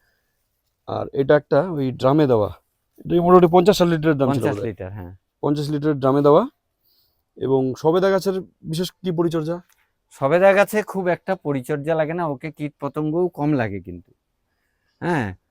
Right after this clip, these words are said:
Speaker 2: ম-, বছরে দুবার তিনবার একটু খাবার দিলেই ও সন্তুষ্ট। আর খুব রেয়ার ফাঙ্গিসাইড বা কীটনাশক এগুলো ওদের লাগে না, আমি যতটুকু
Speaker 1: মানে
Speaker 2: বুঝি।
Speaker 1: খুব সহজে যে ফল গাছগুলো হচ্ছে, তার
Speaker 2: হ্যাঁ,
Speaker 1: মধ্যে
Speaker 2: খুব
Speaker 1: একটা,
Speaker 2: সহজে।
Speaker 1: তার মধ্যে একটা হচ্ছে এই
Speaker 2: হ্যাঁ।
Speaker 1: সবেদা আর কি।
Speaker 2: হ্যাঁ।
Speaker 1: তো পাশাপাশি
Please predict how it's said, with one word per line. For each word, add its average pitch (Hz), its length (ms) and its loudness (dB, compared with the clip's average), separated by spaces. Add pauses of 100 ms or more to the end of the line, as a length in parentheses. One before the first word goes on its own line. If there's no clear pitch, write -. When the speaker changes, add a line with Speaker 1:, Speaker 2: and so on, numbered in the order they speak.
(580)
Speaker 2:
ম-, 139 180 -2
বছরে 143 400 -2
দুবার 147 340 0
তিনবার 156 300 -4 (120)
একটু 139 200 -12
খাবার 135 440 -4
দিলেই 185 340 2
ও 139 180 -4
সন্তুষ্ট। 139 480 -10
আর 175 260 0 (440)
খুব 240 260 2
রেয়ার 214 340 4
ফাঙ্গিসাইড 165 760 -6
বা 143 120 -4
কীটনাশক 120 680 -14
এগুলো 147 380 -6
ওদের 139 240 -6
লাগে 101 300 -6
না, 92 100 -14
আমি 139 300 -6
যতটুকু 117 480 -12
Speaker 1:
মানে 170 120 0
Speaker 2:
বুঝি। 175 60 -4
Speaker 1:
খুব 196 120 -4
সহজে 208 300 4
যে 214 80 4
ফল 202 160 6
গাছগুলো 214 260 6
হচ্ছে, 208 160 4
তার 214 100 4
Speaker 2:
হ্যাঁ, 214 180 6
Speaker 1:
মধ্যে 196 160 4
Speaker 2:
খুব 170 120 0
Speaker 1:
একটা, 180 120 6
Speaker 2:
সহজে। 107 360 -2 (140)
Speaker 1:
তার 151 120 2
মধ্যে 160 180 2
একটা 156 140 0
হচ্ছে 147 160 -2
এই 135 60 -2 (160)
Speaker 2:
হ্যাঁ। 98 240 -12
Speaker 1:
সবেদা 120 300 -2
আর 90 100 -2
কি। - 120 -18 (160)
Speaker 2:
হ্যাঁ। - 200 -20 (920)
Speaker 1:
তো 123 240 -2
পাশাপাশি 165 500 -2